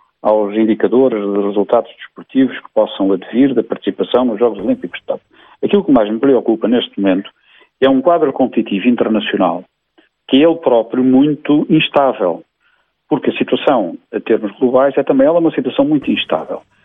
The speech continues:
E, portanto, há provas de apuramento que são marcadas e são alteradas, outras são pura e simplesmente adiadas, e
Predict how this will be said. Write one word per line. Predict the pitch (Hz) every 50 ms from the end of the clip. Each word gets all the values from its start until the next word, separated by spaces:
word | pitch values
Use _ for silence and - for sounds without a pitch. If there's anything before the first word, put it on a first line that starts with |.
| _ _ _ _ _
E, | - 131
portanto, | - - - - 139 127 107 - - 120
há | 113
provas | - - 156 143 117 123 113
de | 120 120
apuramento | - - 127 120 120 127 127 110 - -
que | -
são | - 104
marcadas | 101 107 - - 120 113 107 98 104 98 92 90 -
e | 95 92 -
são | - 90 92
alteradas, | 95 - - 156 165 175 180 180 175 180 175 170 170 - - - _ - - - - - _
outras | - 143 131 - - 104 98 -
são | - 120 110
pura | 107 - 110 101
e | -
simplesmente | - 98 - 101 92 98 95 90 - -
adiadas, | 92 101 123 160 165 170 170 165 156 165 160 165 165 - - - - - - - - _ _ _
e | - 160 185 196 - -